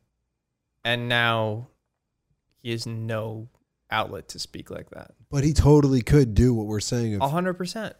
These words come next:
Speaker 2: And why doesn't he?
Speaker 1: Especially if he's got billions of dollars like he says he does.
Speaker 2: Yeah,
Speaker 1: I
Speaker 2: Donald.
Speaker 1: mean, I could probably create a website that does that.
Speaker 2: I, we literally could. And
Speaker 1: Hey,
Speaker 2: you
Speaker 1: Donald Trump, if you're listening,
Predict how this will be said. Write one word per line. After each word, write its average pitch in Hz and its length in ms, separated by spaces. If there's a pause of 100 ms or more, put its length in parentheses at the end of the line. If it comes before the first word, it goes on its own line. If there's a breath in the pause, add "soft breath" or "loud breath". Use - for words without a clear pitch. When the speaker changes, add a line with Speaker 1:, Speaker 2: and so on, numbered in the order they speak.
(120)
Speaker 2:
And 151 100
why 165 180
doesn't 220 320
he? 170 40
Speaker 1:
Especially 151 260
if 139 80
he's 131 140
got 139 460
billions 143 360
of 139 100
dollars 151 380
like 156 140
he - 60
says 180 220
he 135 80
does. 127 380 (240)
Speaker 2:
Yeah, 180 180
Speaker 1:
I 147 40
Speaker 2:
Donald. 143 240
Speaker 1:
mean, 143 120
I 156 140
could 156 220
probably 110 260
create - 240
a - 60
website - 380
that - 120
does - 200
that. - 200 (540)
Speaker 2:
I, 135 240
we 127 180
literally 123 360
could. 101 280 (160)
And 127 100
Speaker 1:
Hey, 196 60
Speaker 2:
you - 60
Speaker 1:
Donald 202 260
Trump, 160 220
if 123 140
you're 208 100
listening, 196 480